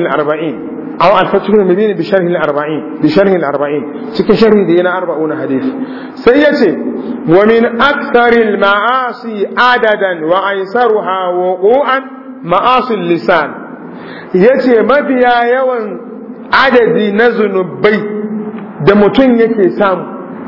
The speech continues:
kuma mafi sauƙin zunubi da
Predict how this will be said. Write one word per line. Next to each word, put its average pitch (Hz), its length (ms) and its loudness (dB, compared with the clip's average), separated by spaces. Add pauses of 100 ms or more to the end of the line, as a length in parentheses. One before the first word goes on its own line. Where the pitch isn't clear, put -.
(380)
kuma 277 200 6
mafi 285 320 2 (140)
sauƙin 269 460 2
zunubi 240 420 0 (680)
da 190 80 6